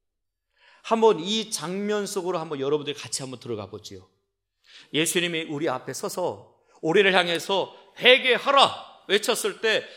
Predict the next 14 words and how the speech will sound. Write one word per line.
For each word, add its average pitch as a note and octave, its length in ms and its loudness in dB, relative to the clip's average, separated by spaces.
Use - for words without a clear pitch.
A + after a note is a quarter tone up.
여러분들의 G#3 560 2
마음에 G3+ 560 0
드는 G#3 240 -2
생각이 G#3 380 -4
어떤 F#3 260 -4
생각이 D3+ 360 -6
들겠어요? A#2 420 -14
거부 D3+ 320 -2
반응이 D#3+ 320 -4
일어나지 D3+ 380 -6
않겠어요? D3+ 440 -12
불쾌감이 E3+ 540 0
일어나지 E3 360 -4
않겠어요? D#3+ 500 -6